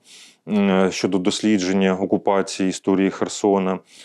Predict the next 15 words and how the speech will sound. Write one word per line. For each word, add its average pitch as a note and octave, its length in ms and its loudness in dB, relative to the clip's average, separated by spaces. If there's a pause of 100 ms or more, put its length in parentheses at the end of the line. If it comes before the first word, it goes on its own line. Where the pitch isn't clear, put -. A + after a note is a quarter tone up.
(220)
Ем, F2+ 380 -2
зареєстрували A#2+ 920 2
в D#2+ 220 -2
Укр F#2 260 2
Н F#2+ 160 2
Т A2+ 140 2
І C#3+ 180 4 (440)
і F3+ 60 0
почали G2+ 460 0
вже F2 280 2 (220)
працювати. E2 800 0 (460)
А, G3+ 200 0
і F3 160 4
в - 140 0
травні A#2+ 760 2